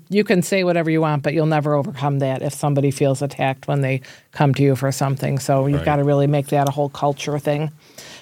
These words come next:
Speaker 1: Um, and they also talked about intentional rounding, where the nurse manager or the D O N really engages with staff during their rounds,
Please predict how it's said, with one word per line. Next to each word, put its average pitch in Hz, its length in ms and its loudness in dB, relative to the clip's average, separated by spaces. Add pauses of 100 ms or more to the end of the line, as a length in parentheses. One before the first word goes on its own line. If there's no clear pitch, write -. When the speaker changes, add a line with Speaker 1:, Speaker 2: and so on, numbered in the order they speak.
(120)
Speaker 1:
Um, 180 200 2
and 190 80 4
they 208 80 2
also 233 240 0
talked 185 280 0
about 160 260 2
intentional 165 720 0
rounding, 147 460 2
where 151 180 4
the 147 260 2 (140)
nurse 175 360 0
manager 170 540 2
or 156 100 2
the 151 100 4
D 160 180 2
O 156 60 4
N 151 260 4 (320)
really 190 280 4
engages 165 560 2
with 180 140 2
staff 180 400 0
during 175 260 4
their 170 140 4
rounds, 170 560 2